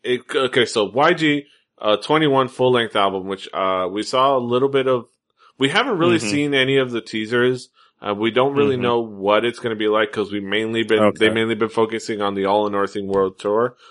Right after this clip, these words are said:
Speaker 1: but it's gonna be called Crush. Uh,
Speaker 2: Mm-hmm.
Speaker 1: so it's probably gonna be about a crush or something like that,
Speaker 2: I bet
Speaker 1: or
Speaker 2: it
Speaker 1: a
Speaker 2: is.
Speaker 1: guy, about a boy
Speaker 2: Sure.
Speaker 1: that they're into.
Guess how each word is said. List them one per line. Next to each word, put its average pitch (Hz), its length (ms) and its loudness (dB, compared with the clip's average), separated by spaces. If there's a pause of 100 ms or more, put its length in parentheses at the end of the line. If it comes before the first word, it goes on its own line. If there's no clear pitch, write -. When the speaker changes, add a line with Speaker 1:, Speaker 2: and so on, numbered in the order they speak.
(140)
Speaker 1:
but 113 80 4
it's 104 120 0
gonna 147 180 2
be 151 80 0
called 127 340 0
Crush. - 560 -4 (720)
Uh, 95 540 0
Speaker 2:
Mm-hmm. 104 140 -4
Speaker 1:
so 107 160 0
it's 104 100 -2
probably 127 240 2
gonna 123 100 -2
be 120 100 2
about 107 340 0
a 95 80 -8
crush - 600 -2
or 120 100 -6
something 117 280 -6
like 113 240 0
that, 117 160 4
Speaker 2:
I 117 40 2
bet 110 220 2
Speaker 1:
or 104 40 2
Speaker 2:
it 98 80 -4
Speaker 1:
a 104 40 -2
Speaker 2:
is. 101 60 0
Speaker 1:
guy, 101 400 0 (520)
about 98 280 0
a 95 40 -4
boy 87 60 -10 (240)
Speaker 2:
Sure. 120 60 0
Speaker 1:
that 113 180 -4
they're 107 240 4
into. 92 640 -6